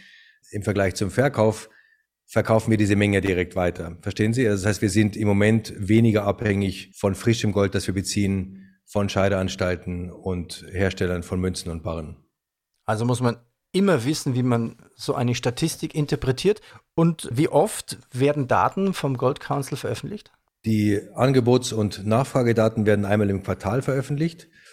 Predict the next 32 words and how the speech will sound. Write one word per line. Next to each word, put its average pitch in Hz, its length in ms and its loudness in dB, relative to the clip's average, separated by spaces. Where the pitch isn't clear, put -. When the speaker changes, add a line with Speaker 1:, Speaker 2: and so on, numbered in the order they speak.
Speaker 1:
Und 107 560 0
das 107 140 2
ist 101 120 -4
eben 104 200 0
sehr, 104 160 4
sehr 104 120 2
ordentlich 104 360 0
gemacht 104 440 -2
mit 98 140 -4
einem 101 140 -2
Split - 320 -2
über 104 160 0
alle 101 140 2
Länder 104 520 4
und 95 260 -6
Kanäle 92 320 2
hinweg. 85 320 -2
Speaker 2:
Aber 113 120 -2
die 127 100 4
Aussagen 202 440 2
zu - 80 -2
Notenbanken, 190 480 0
die 170 80 -6
kann 170 160 -2
man 170 140 -2
schon 156 320 -2
genauer 131 300 2
interpretieren 110 560 -6
wahrscheinlich. 107 460 -10
Dass 151 140 0
die 156 100 -4
Zentralbanken 156 1040 0